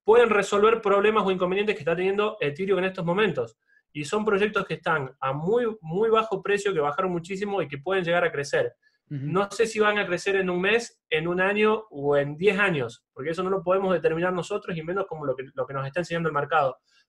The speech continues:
Speaker 1: Pero sí que son proyectos que vemos que hay gente trabajando atrás con un grupo grande de trabajo y que eso es lo importante, que veas que se van moviendo y que se crean comunidades, que es lo, lo más importante de todo para mí.
Speaker 2: Sí, así es. Bueno, eh, no sé si hay algún tema adicional que quisieran comentar, pero yo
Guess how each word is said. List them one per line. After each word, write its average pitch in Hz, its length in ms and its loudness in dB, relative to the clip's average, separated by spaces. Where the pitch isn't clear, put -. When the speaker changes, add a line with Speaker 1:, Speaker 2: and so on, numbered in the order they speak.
Speaker 1:
Pero 147 200 2
sí 196 120 -6
que 202 100 0
son 208 180 -2
proyectos 196 440 2
que 165 100 0
vemos 170 280 2
que 160 80 0
hay 127 140 2
gente 220 400 0
trabajando 175 500 4
atrás 165 360 2
con 127 140 0
un 131 160 -4
grupo 175 280 2
grande 170 320 4
de 156 80 4
trabajo 156 580 2
y 123 120 -10
que 135 120 2
eso 160 180 4
es 180 40 4
lo 165 60 4
importante, 135 440 2
que 120 120 2
veas 151 180 4
que - 80 -16
se 131 140 -2
van 143 180 0
moviendo 160 600 2
y 123 80 -14
que - 80 -20
se - 160 -12
crean 143 200 -2
comunidades, 131 560 0
que 127 100 -6
es 120 40 -8
lo, 113 240 -6
lo 113 120 -12
más 123 120 -10
importante 117 440 -10
de 110 80 -10
todo 117 240 -4
para - 120 -20
mí. 113 100 -20
Speaker 2:
Sí, - 180 -12
así 131 220 -8
es. - 340 -6
Bueno, 143 500 0
eh, 143 280 4
no 147 140 2
sé 180 120 2
si 190 120 4
hay 185 120 8
algún 185 280 4
tema 185 220 4
adicional 147 380 4
que 175 140 -4
quisieran 160 360 0
comentar, 160 520 2
pero 139 320 4
yo 135 400 -2